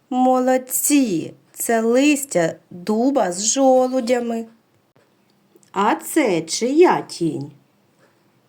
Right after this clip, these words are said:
Розумнички, це білочка.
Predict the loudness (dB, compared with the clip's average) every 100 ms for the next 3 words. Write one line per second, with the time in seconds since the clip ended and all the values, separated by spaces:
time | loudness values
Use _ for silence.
0 | _ _ _ _ _ _ _ _ -2 0
1 | 2 0 -2 0 0 0 -2 0 0 -2
2 | -4 -8 -8 -10 -10 -16 _ _ _ _
3 | 0 4 4 4 8 10 10 8 6 4
4 | 2 -2 -8 -10 -12